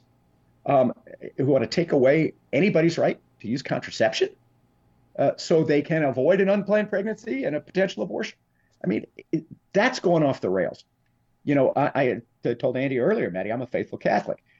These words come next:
Well, the data is that ninety-seven percent of Catholics practice birth control and the other three percent lie.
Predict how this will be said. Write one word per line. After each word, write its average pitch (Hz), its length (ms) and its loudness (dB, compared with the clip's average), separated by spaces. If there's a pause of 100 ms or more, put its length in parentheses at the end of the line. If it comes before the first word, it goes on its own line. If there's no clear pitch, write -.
(120)
Well, 139 120 -2
the 139 60 0
data 185 380 2
is 127 320 0
that - 160 -6
ninety-seven 170 1500 -2
percent 135 340 -2
of - 80 -8
Catholics 127 420 -4
practice - 380 -4
birth 117 240 -4
control 92 340 -2
and 87 80 -4
the 101 60 0
other 123 140 2
three 139 240 -4
percent - 380 -2
lie. 101 280 -4